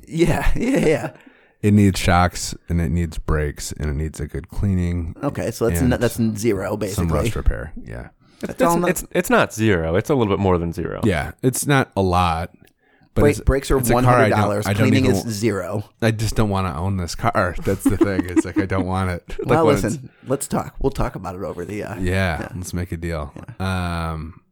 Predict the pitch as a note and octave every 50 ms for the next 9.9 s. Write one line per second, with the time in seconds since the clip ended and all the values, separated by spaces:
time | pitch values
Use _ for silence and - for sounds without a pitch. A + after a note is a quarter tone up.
0 | _ _ _ _ _ _ _ _ A2 - _ - A2 G2 F#2 E2+ D#2 A2 B2 G#2+
1 | F2 - B2+ A#2 - - - - _ _ _ _ - A#2 G#2+ G#2 A2 A#2 A#2 G#2+
2 | - G#2+ G#2 G2+ - - G#2+ G2+ - - - A2+ G2 F2 - - - - - A2
3 | G2+ F#2 F#2 F#2+ G2+ F#2 F#2+ G2 - - - - - - A2+ G#2+ G2 F#2 - -
4 | G#2+ G2+ F#2+ - G2+ F#2+ - G2 A#2+ C3+ C#3 D#3 F3+ F3+ D3+ F#2 F2 - - -
5 | - A2+ A#2+ B2 C3+ C#3+ C3+ B2 B2+ A#2+ - - A#2 A2 G2+ F#2+ F#2 F2 E2+ F2
6 | E2+ E2 D#2+ D#2+ - - E2 F#2 F2+ E2 - G2 - A2+ G2 F2 E2 E2 - -
7 | _ - E2 F2 F#2 F2+ C#2+ E2 F2+ F2+ E2+ D#2+ D#2 D#2 D2 - - D#2 D#2 D2+
8 | D2+ D2 D2 D2+ - - - D2+ D2 C#2+ C#2 C#2 C#2+ D#2 D#2+ - - A1+ B1+ D#2+
9 | - - D#2+ D#2+ D#2 D#2+ - D#2 D2+ D2+ - - A#1+ B1 C2+ - -